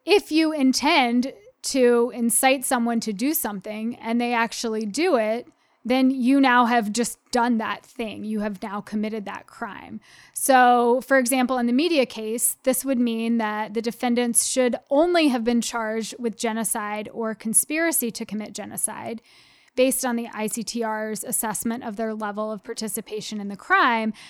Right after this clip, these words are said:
and not with incitement to genocide. So you would just be charged as an accessory to the crime of genocide or with genocide itself, rather than as someone who, um, is inciting someone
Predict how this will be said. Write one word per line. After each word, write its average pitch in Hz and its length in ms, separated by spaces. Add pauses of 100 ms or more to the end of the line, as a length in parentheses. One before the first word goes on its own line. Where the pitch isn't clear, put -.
(140)
and 226 240
not 254 520
with 226 260
incitement 214 680
to 208 60
genocide. - 600 (960)
So - 80
you 269 200
would 262 200
just 285 240
be 262 100
charged 226 640
as 220 720
an 202 100
accessory 262 760
to 247 120
the 226 120
crime 220 260
of 214 80
genocide 202 720
or 208 200
with 214 220
genocide 202 560
itself, 240 880
rather 226 420
than 208 300
as 202 640 (120)
someone 202 520
who, 196 680 (400)
um, 190 240
is 196 160
inciting 202 640
someone 196 420